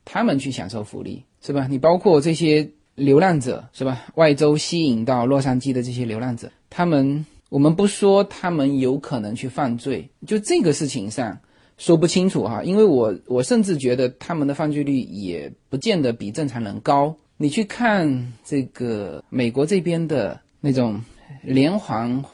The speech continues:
犯罪，就是刑事案件啊，都是头脑聪明的人嘛，就是都是那种，呃，头脑极为清楚的人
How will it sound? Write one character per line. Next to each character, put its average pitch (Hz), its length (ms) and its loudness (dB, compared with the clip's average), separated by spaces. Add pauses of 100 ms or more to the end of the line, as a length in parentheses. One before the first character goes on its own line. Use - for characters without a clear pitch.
犯 139 220 -2
罪， 127 180 -4
就 135 80 -8
是 156 180 -8 (120)
刑 127 260 -2
事 - 80 0
案 170 180 0
件 147 280 0 (180)
啊， - 80 -10
都 247 180 4
是 302 80 -2
头 180 200 2
脑 202 160 6
聪 254 180 4
明 160 180 4
的 117 120 0
人 92 160 -8
嘛， - 100 -12 (180)
就 165 80 -10
是 165 120 -2
都 226 200 2
是 233 100 0
那 202 140 6
种， 123 240 2 (260)
呃， 139 100 0
头 156 180 2
脑 196 180 6
极 165 140 0
为 180 160 8
清 240 320 2
楚 139 220 0
的 107 120 -2
人 92 140 -8